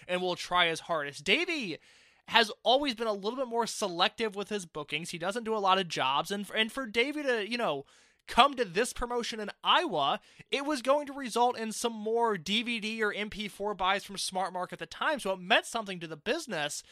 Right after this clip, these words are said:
to have Davey Richards on your show. And then we end up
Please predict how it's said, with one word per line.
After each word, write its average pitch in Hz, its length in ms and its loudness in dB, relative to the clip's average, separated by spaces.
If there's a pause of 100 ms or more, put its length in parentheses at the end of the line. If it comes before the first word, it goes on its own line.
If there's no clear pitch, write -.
(120)
to 185 100 2
have 220 420 4
Davey 208 260 0
Richards 196 520 -6
on 196 260 2
your 175 160 -4
show. 170 640 2 (640)
And 196 120 10
then 233 160 6
we 233 200 0
end 233 180 0
up 190 240 4